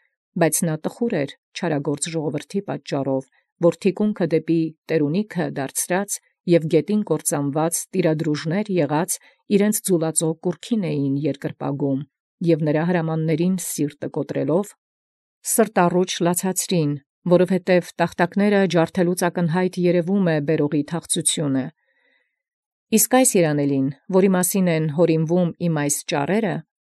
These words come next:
չեղավ այնպես, ինչպես այնտեղ կատարվեց, այլ նա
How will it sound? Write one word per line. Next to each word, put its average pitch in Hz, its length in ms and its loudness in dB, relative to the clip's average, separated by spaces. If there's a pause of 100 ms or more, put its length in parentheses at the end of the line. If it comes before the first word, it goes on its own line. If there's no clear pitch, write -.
չեղավ 233 340 2
այնպես, 156 400 -2
ինչպես 165 380 -4
այնտեղ 156 380 -4
կատարվեց, 151 680 -4 (360)
այլ 214 280 2 (220)
նա 175 180 4